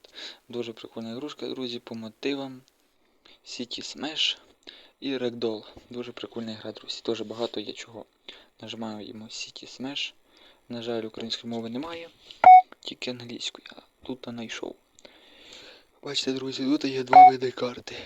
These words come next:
Це City і Harbor. Т-, так скажемо, контейнери. Ми надіємося, далі в обнові будуть додати ще якісь карти. Ігрушка реально класна.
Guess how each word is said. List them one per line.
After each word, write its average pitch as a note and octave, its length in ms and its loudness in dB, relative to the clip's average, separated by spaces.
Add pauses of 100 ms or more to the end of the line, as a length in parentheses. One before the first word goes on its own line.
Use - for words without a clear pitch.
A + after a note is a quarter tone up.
(280)
Це - 140 -6
City - 600 0
і C3 120 -10
Harbor. A2 520 -2 (680)
Т-, - 100 -16 (380)
так C3 180 -4
скажемо, B2 540 -8 (160)
контейнери. A#2+ 680 -6 (1800)
Ми A#2+ 120 -8
надіємося, A2+ 500 -6
далі A2+ 240 0
в A2 100 -2
обнові A2 360 -6
будуть A2+ 260 -10
додати A2 440 -8
ще - 160 -6
якісь - 240 -10
карти. - 360 -10 (2000)
Ігрушка - 440 -14
реально A#2+ 280 -8
класна. - 420 -10